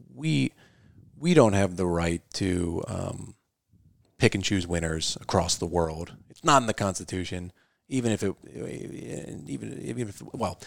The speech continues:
it's not in the Constitution. All of the founders clearly spoke against it, and even if they didn't, it just is, it's a, it's a losing, it's a losing game. And you know what? The, the honest truth is that we have no idea if we're being told the truth as it relates to Ukraine and Russia and all that.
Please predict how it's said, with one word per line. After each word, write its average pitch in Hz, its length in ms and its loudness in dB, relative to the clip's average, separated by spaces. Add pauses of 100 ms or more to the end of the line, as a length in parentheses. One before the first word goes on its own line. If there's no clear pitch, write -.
(140)
it's - 100 -8
not 233 80 8
in 208 40 4
the 175 60 10
Constitution. 131 460 4 (120)
All 175 180 12
of 135 80 6
the 123 80 -4
founders 123 360 4
clearly 170 480 8
spoke 110 260 4
against 113 360 0
it, 87 120 -2
and 87 100 -8
even 156 200 0
if 117 100 2
they 95 140 0
didn't, 92 520 0 (440)
it - 120 -10
just - 260 4
is, 90 180 -2
it's - 200 -6
a, 92 80 -6 (100)
it's - 180 -8
a 90 120 -4
losing, 101 460 4
it's 82 120 -6
a 92 40 0
losing 98 340 2
game. 80 300 -8 (380)
And 220 240 4
you 196 80 12
know 180 140 12
what? 156 260 10
The, 123 180 -4
the - 260 4
honest 123 300 6
truth 101 300 -2
is 90 120 -6
that 87 260 0
we 107 200 0
have 87 260 -2
no 85 180 -6
idea 78 360 -6
if - 220 -12
we're 95 80 -2
being 85 220 -6
told 87 180 -6
the 87 80 -6
truth 131 340 2
as 113 120 0
it 113 60 0
relates 104 360 0
to - 80 -12
Ukraine 98 600 0
and 95 120 -4
Russia 95 300 -2
and 92 100 -2
all 90 160 -2
that. 90 380 0